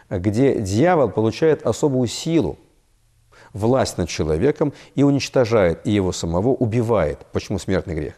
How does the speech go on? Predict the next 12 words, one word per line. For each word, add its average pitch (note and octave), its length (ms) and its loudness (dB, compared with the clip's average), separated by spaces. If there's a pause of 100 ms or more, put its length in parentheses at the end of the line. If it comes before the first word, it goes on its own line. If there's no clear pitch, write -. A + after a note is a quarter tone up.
К - 60 -16
смерти G#2 360 -2
грех. D2 220 -8 (540)
Его A#2+ 440 2
и - 140 -2
получает C#3+ 640 2
доступ E3+ 480 0
к - 80 -10
наследственности C#3 880 -2 (220)
до C#3 180 2
седьмого D3 540 2
колена, C3+ 540 0